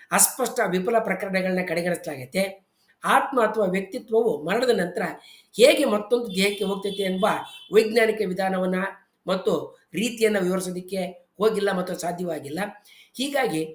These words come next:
ಟ್ವೆಂಟಿ Cases Suggestive of Incarnation ಪುಸ್ತಕ ಒಂದು ಮನನೀಯವಾದ ಮತ್ತು ಆಕರ್ಷಕವಾದ ಕೃತಿ ಮಾತ್ರ. ಆದರೆ ಅದು ಪುನರ್ಜನ್ಮದ ನಿರ್ಣಾಯಕ ಸಾಕ್ಷಿಯಲ್ಲ, ಅದು ಕೇವಲ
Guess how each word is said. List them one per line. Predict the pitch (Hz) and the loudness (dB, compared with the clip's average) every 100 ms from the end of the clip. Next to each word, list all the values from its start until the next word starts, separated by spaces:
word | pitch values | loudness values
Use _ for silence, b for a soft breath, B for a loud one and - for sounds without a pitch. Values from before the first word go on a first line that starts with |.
| B B - | B B 2
ಟ್ವೆಂಟಿ | 294 320 302 | 4 4 2
Cases | - 226 226 226 190 | 2 2 2 -2 -4
Suggestive | 190 226 - 220 208 | -4 -4 0 0 0
of | 190 | -2
Incarnation | 180 202 185 180 175 - | -4 -4 -2 -4 -6 -8
ಪುಸ್ತಕ | 170 269 170 - _ b b b _ | -8 -4 -4 -6 _ b b b _
ಒಂದು | 196 254 208 156 | 2 4 4 2
ಮನನೀಯವಾದ | 160 214 262 233 220 196 196 | 2 2 2 0 0 2 0
ಮತ್ತು | 180 175 175 | -2 -4 -6
ಆಕರ್ಷಕವಾದ | 147 170 208 220 226 220 202 185 - | -4 -6 -6 -6 -8 -4 -2 -2 -4
ಕೃತಿ | 165 165 | -8 -8
ಮಾತ್ರ. | 147 135 202 220 - b b b b | -10 -6 -4 -4 -6 b b b b
ಆದರೆ | - 214 214 147 - | -2 2 2 2 -4
ಅದು | 180 180 | -8 -4
ಪುನರ್ಜನ್ಮದ | 185 254 247 202 202 196 170 | 2 2 2 0 0 0 -2
ನಿರ್ಣಾಯಕ | 165 202 208 196 185 | -4 -2 -2 -2 -6
ಸಾಕ್ಷಿಯಲ್ಲ, | 175 160 - 143 139 180 190 - b b | -8 -8 -10 -10 -6 -6 -6 -14 b b
ಅದು | 233 226 - - | 0 0 -2 2
ಕೇವಲ | 220 277 | 4 4